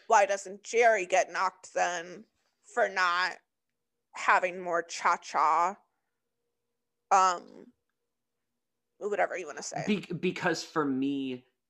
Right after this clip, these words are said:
Speaker 2: it felt clearly still related to a cha-cha in a way that Emmett's didn't feel related to. Like,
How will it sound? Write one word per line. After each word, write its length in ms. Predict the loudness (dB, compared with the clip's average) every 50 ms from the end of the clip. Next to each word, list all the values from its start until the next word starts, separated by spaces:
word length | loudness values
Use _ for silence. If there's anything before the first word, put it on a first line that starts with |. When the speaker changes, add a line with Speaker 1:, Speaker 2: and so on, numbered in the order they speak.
| _ _ -8
Speaker 2:
it 220 | -8 -8 -8 -10
felt 680 | -18 -12 -6 -2 -2 -2 -2 -4 -8 -12 -18 -20 -20 _ _ _ _ _ _ _ _ _ _ -14
clearly 760 | -14 -6 -4 -2 -2 -2 -2 -2 -2 -4 -4 -4 -4 -8 -12 _
still 440 | -16 -14 -10 -6 -4 -4 -4 -4 -6
related 720 | -6 -6 -4 -4 -4 -4 -4 -6 -6 -6 -8 -12 -14 -14 -10
to 220 | -8 -8 -8 -8
a 100 | -10 -12
cha-cha 680 | -12 -10 -10 -10 -10 -10 -12 -12 -12 -12 -10 -10 -10 -6
in 120 | -4 -4
a 60 | -4 -2
way 260 | -2 0 0 0 0
that 260 | -2 -4 -8 -10 _ -12
Emmett's 640 | -10 -8 -6 -6 -8 -10 -12 -16 -18 -18 -18 -20 -20 _ _ _ _ _ _ _ _ _ _ _ _ _ _ _ _ _
didn't 560 | -6 -6 -6 -4 -6 -8 -8 -10 -14 -18 -18 -18 _ _
feel 760 | _ _ _ _ -10 -8 -6 -6 -6 -8 -10 -12 -14 -16 -18 _
related 760 | -8 -4 -4 -2 -2 -2 -4 -6 -6 -8 -10 -14 -16 -18 _
to. 600 | -18 -14 -12 -10 -10 -10 -10 -12 -16 -18 -20 -20 _ _ _ _ _ _ _ _ _ _ _ _ _ _ _ _ _ _ _ _ _ _ _ _ _ _ _ _ _ _ _ _ _ _ _ _ _ _ -20 -20 -8
Like, 300 | 0 0 2 2 0 -2